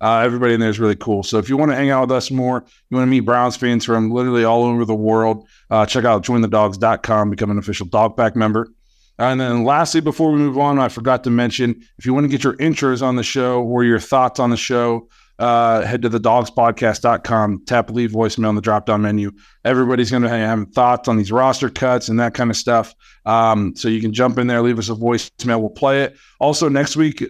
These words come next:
during this kinda, like, dead week in between now and the first game, we're gonna do, like, a, a, an N F L and a Browns hot takes episode. We kinda do one of these every year.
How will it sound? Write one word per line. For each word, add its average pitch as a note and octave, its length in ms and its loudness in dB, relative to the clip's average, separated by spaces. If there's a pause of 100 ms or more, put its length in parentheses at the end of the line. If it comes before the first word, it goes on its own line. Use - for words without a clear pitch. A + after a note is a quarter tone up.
(160)
during C3+ 200 4
this B2+ 140 0
kinda, C3 240 -2
like, G#2+ 160 -2
dead C#3+ 200 0
week D3+ 280 0
in C#3+ 100 2
between D3 640 2
now D3 440 0
and B2 500 0
the A#2 160 2
first C3 460 -2
game, C3 420 0 (320)
we're B2 140 0
gonna C3 160 2
do, C3 100 2
like, B2 160 0
a, A#2 180 0
a, G#2+ 240 0
an A2+ 80 -2
N B2 140 0
F A2 180 -4
L B2 280 2
and G#2+ 100 -2
a G2+ 40 -4
Browns A#2 340 0
hot B2 240 0
takes C#3+ 240 -2
episode. C#3 420 0
We B2+ 80 -2
kinda B2 220 -4
do A#2 160 0
one A#2+ 80 0
of A#2 80 -2
these A#2 180 0
every A#2 240 2
year. A#2+ 380 0